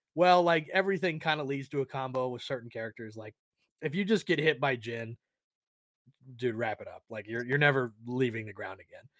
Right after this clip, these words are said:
And especially if they've got, like, Bob coming in for the launcher, like, dude, it's over. Like, I'm sorry. You know, we, you tried your best. Maybe next round. And so that's great. I think I, Street Fighter Cross Tekken, I think is a great game. Version twenty thirteen, of course.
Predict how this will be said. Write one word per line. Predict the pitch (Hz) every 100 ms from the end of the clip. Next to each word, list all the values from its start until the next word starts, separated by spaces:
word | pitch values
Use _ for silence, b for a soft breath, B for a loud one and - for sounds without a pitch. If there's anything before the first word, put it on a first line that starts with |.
| _ -
And | 156
especially | 202 190 190
if | 156
they've | 160
got, | 160 139
like, | 131 110
Bob | 120 123 127
coming | 151 135
in | 131 131
for | 127
the | 117
launcher, | 117 127 139 120
like, | 107 - _ _ _
dude, | 123
it's | 107 123
over. | 110 104 110
Like, | 123
I'm | 139 143
sorry. | 135 107 104 110
You | 127
know, | 123
we, | 151
you | 160
tried | 170 180 156
your | 131
best. | 117 110 - _ _ _ _ -
Maybe | 139 156
next | 135 120 -
round. | 95 104 _ _ _ _ _ _ _
And | 151 165
so | - 185
that's | 156 175 240
great. | 143 247 -
I | - 165
think | 202 180
I, | 143 160 156 -
Street | - - 143
Fighter | 147
Cross | 147 139 143
Tekken, | 156 151
I | 139
think | 131
is |
a | 127
great | 135 117
game. | 120 143 143 -
Version | 151 151
twenty | 143 139
thirteen, | 123 113 120 101
of |
course. | - 98 -